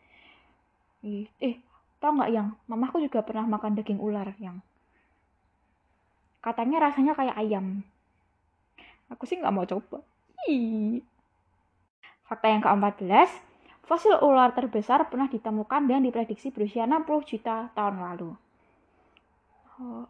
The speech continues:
ho, ho. Fakta yang terakhir, yang kelima belas.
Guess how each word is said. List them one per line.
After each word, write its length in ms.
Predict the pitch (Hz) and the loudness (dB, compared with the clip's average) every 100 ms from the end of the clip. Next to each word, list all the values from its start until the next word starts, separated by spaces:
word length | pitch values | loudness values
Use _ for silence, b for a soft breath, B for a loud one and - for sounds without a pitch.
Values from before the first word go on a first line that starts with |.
| - | -16
ho, 80 | - - | -16 -16
ho. 200 | 226 - - _ _ _ _ _ _ | -18 -20 -20 _ _ _ _ _ _
Fakta 280 | 240 233 226 | -8 -2 0
yang 200 | 214 202 | 2 2
terakhir, 320 | 208 - 277 | 0 2 4
yang 240 | 202 277 339 | 6 6 8
kelima 400 | 392 381 403 370 | 8 10 8 8
belas. 480 | - - - - | 6 4 -10 -16